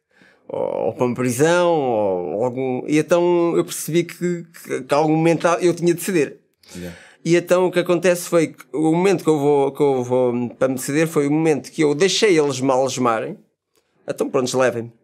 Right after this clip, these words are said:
Speaker 1: Foi eu mesmo assim, eu disse assim, então pronto,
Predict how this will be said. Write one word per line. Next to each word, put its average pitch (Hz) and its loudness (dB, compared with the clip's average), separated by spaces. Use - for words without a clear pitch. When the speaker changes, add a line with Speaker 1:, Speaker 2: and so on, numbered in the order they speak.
Speaker 1:
Foi 120 -4
eu 123 2
mesmo 139 0
assim, - -4
eu 127 -4
disse 147 -4
assim, 135 -6
então - -4
pronto, 135 -6